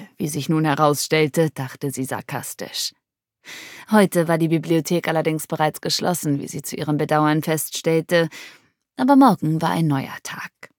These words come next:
Jetzt musste sie erst mal was essen. Ein Hämmern an ihrer Tür riss Maggie aus dem Schlaf.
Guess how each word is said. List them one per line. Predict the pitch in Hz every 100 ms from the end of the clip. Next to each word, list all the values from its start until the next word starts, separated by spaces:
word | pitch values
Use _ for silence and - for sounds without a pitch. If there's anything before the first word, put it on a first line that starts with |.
| _ _ _ _ _ -
Jetzt | 202 - -
musste | 156 - 151
sie | - -
erst | - -
mal | 170 143
was | 135 -
essen. | - - - - - _ _ _ _ _ _ _ _ _ _ _ _ _ _ _ _ _ _ _ _ _ _ _ _ _ _ _ _ _ _ _
Ein | 208 202
Hämmern | 220 262 254
an | -
ihrer | 214 196 190
Tür | - 202 190 180
riss | 180 -
Maggie | 180 170 165
aus | 160
dem | - 156
Schlaf. | - 139 - - -